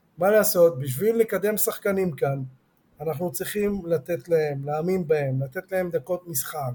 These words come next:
לעבוד איתם ב-, בקטע המנטלי במיוחד. אה,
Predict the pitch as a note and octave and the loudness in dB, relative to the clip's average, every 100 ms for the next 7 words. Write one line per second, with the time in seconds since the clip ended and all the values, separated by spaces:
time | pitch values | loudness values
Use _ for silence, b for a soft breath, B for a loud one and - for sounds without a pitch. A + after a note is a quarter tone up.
0 | - _ _ _ _ _ _ C#3+ D3 C#3 | -10 _ _ _ _ _ _ -2 0 2
1 | G3 F#3+ F#3+ F#3 F3+ E3 E3 D#3+ D#3 D3+ | 0 -2 0 2 2 0 4 4 4 2
2 | D3+ D3 C#3+ C3+ C#3 C3 F#3 F#3 F#3+ E3+ | 0 -2 -6 -10 -12 -6 -4 0 0 2
3 | D#3+ C3+ F3 F3 E3 C#3+ D3+ D3 C#3+ - | -2 2 4 4 2 -2 -4 -4 -4 -2
4 | C#3+ C3 B2+ - _ _ _ _ _ _ | 0 0 -2 -8 _ _ _ _ _ _
5 | _ C3+ | _ -6